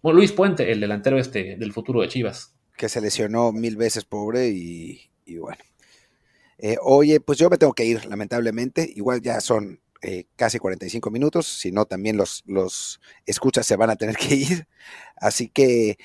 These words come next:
Speaker 2: lo bueno es que los partidos del Mundial Sub diecisiete nos quedan a una hora razonable en España, así que vamos a poderlos ver todos, eh, sin problemas, y vamos a poderlos comentar, eh, pues, eh, cada vez que sucedan.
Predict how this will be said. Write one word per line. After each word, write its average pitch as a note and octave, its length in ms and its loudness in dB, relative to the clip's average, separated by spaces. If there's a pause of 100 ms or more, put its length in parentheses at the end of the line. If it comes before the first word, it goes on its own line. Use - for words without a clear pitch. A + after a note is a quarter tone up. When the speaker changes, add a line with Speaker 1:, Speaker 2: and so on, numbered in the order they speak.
(200)
Speaker 2:
lo C#3 140 10
bueno F#3+ 200 8
es - 80 6
que - 260 0 (100)
los A2+ 240 4
partidos C#3 400 2
del C3+ 80 -2
Mundial B2 180 2
Sub B2+ 140 -2
diecisiete A#2+ 560 0
nos A2+ 280 4
quedan C3+ 300 4
a B2+ 60 4
una B2+ 160 4
hora B2 160 4
razonable A2+ 460 0
en A#2+ 60 -2
España, B2 340 -2
así A#2+ 120 -4
que A2+ 60 -2
vamos A2 180 0
a G#2+ 40 -6
poderlos G#2+ 300 2
ver G#2+ 140 0
todos, A#2+ 500 2 (440)
eh, F#2 200 -6
sin F#2 220 -8
problemas, A#2+ 720 0
y F#2 160 -12
vamos G2 260 -6
a - 40 -14
poderlos G2 300 -6
comentar, F2+ 400 -10 (180)
eh, - 180 -18 (100)
pues, - 400 -16 (380)
eh, - 200 -20
cada F#2+ 200 -4
vez F2+ 100 -6
que - 80 -10
sucedan. - 340 -10